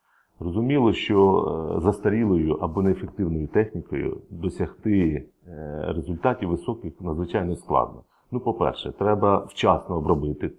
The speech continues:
саме тоді, коли це необхідно згідно фази розвитку або, скажімо, там, шкідливого якогось організму.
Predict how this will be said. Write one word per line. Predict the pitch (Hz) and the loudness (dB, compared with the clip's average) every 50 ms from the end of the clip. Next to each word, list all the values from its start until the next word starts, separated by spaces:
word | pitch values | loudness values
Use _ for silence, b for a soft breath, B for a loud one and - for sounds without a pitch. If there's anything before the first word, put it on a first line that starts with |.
| _ | _
саме | _ _ - 98 90 90 82 | _ _ -4 -2 -2 -2 -2
тоді, | - - 82 85 98 95 | -2 -4 -4 -4 -4 -4
коли | - 85 78 80 85 85 82 80 76 b b b b b b b _ _ | -4 -4 0 2 2 2 2 2 0 b b b b b b b _ _
це | - 85 | -4 0
необхідно | 85 85 - - - 98 87 80 82 80 73 67 67 | 0 0 0 0 -4 -4 -2 0 0 0 0 0 -2
згідно | - - 90 85 80 82 | -4 -4 -4 -2 -2 -4
фази | - - 98 87 80 73 78 78 | 2 6 8 8 8 6 4 2
розвитку | 80 78 73 64 71 69 - - - 71 | 2 2 2 0 -2 -8 -8 -8 -8 -6
або, | 71 73 82 - | -6 -6 -6 -8
скажімо, | - - 78 78 82 78 71 - | -8 -8 -8 -6 -6 -6 -6 -4
там, | 76 69 64 | -6 -6 -6
шкідливого | - - 73 78 80 80 76 76 76 76 | -10 -12 -10 -4 -2 0 0 2 2 0
якогось | 76 73 - 90 87 - - | 0 -2 -4 -8 -8 -8 -10
організму. | 90 90 90 92 98 95 90 92 98 98 | -10 -8 -6 -4 -4 -4 -4 -4 -6 -6